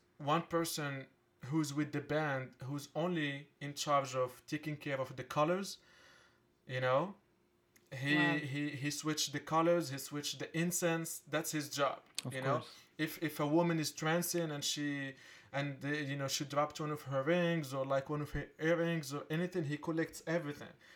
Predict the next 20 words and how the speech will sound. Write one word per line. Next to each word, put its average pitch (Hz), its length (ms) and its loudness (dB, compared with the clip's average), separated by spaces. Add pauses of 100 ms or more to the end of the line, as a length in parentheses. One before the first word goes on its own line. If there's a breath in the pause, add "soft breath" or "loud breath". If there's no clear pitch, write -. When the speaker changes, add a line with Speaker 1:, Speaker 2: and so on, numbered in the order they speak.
(140 loud breath)
Speaker 1:
Because 147 400 2
Speaker 3:
Mm. 151 40 -4
Speaker 1:
we 160 80 0
call, 160 400 4 (400 loud breath)
we 147 120 0
have, 165 180 4
like, 160 220 2
the, 147 120 -2 (180)
the 147 80 -2
front 165 360 0
space 175 600 0 (120)
in 147 100 -2
front 151 320 -4
of 143 160 -4
the 131 80 2
master, 170 640 -2 (340 soft breath)
we 143 100 -2
call 160 220 0
it 156 120 0
rahba. 139 520 -2